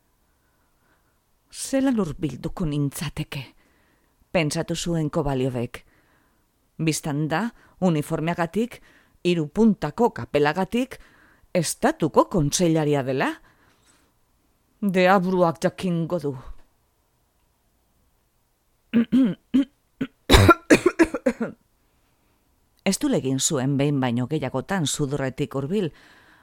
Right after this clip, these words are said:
hark ez baitzituen une batez ere devoziozko jarrera eta belaunik aldiak usten. "Jaun hori," esan zuen Kobaliovek,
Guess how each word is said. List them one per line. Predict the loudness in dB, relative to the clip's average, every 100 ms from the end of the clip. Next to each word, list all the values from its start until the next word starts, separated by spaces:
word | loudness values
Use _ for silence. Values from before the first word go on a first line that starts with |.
| _
hark | -6 -4 -4
ez | -4
baitzituen | -4 -6 -4 -6 -2 -2 0
une | 0 -2
batez | -2 -2 0
ere | 2 2
devoziozko | 2 2 0 -2 -2 -2 -2 -2 0
jarrera | -2 -2 -2 -2 -4
eta | -4 -6
belaunik | -2 -2 0 -2 -4 -6
aldiak | -8 -8 -10 -12
usten. | -14 -8 -6 -6 -10 _ _ _ _ _ _ _ _ _ _ _ _ -2
"Jaun | 2 2
hori," | 0 -4 -8 -10 -20 _ _ _ _ _ _ _ -4
esan | -4 -2 -4
zuen | -2 -2 -4
Kobaliovek, | -2 0 0 0 0 -4 -6